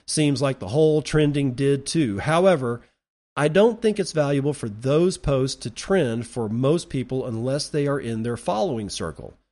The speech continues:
Most are against algorithms, but in reality, many average users want something to save them time to see what was going on that day easily and quickly.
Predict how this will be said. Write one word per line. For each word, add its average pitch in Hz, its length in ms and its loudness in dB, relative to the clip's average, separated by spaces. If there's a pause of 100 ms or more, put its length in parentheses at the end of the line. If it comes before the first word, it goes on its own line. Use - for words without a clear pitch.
(520)
Most 143 420 6
are 202 80 4
against 139 440 0
algorithms, 117 680 -4
but 147 140 -2
in 151 120 -2
reality, 165 580 2
many 180 280 4
average 156 340 -2
users 143 380 -2
want 117 420 -2
something 82 520 -8 (300)
to 143 120 -2
save 165 380 0
them 208 180 4
time 117 480 -4 (300)
to 135 120 -4
see 175 320 0
what 156 320 -2
was 160 160 -6
going 147 300 -2
on 113 340 -4
that 117 320 -6
day 107 180 -4
easily 113 640 -4
and 180 120 -2
quickly. 208 400 -4